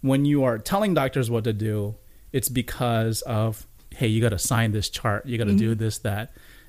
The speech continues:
Speaker 1: And so
Speaker 2: Yep.
Speaker 1: when I look at it now, I'm like, "Oh, it's, it's more or less, yes, you're telling them what to do, but then also you're guiding them too." So th-, I think, you know, in terms of the H I M profession, it has,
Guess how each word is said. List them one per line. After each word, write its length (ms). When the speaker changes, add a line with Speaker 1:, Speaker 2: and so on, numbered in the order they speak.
Speaker 1:
And 160
so 180
Speaker 2:
Yep. 80
Speaker 1:
when 100
I 60
look 240
at 60
it 120
now, 280
I'm 80
like, 160
"Oh, 260
it's, 280
it's 220
more 140
or 60
less, 220
yes, 240
you're 80
telling 280
them 140
what 140
to 80
do, 280
but 140
then 140
also 640
you're 120
guiding 420
them 160
too." 280
So 280
th-, 160
I 100
think, 260
you 100
know, 60
in 100
terms 280
of 80
the 160
H 180
I 60
M 180
profession, 440
it 260
has, 540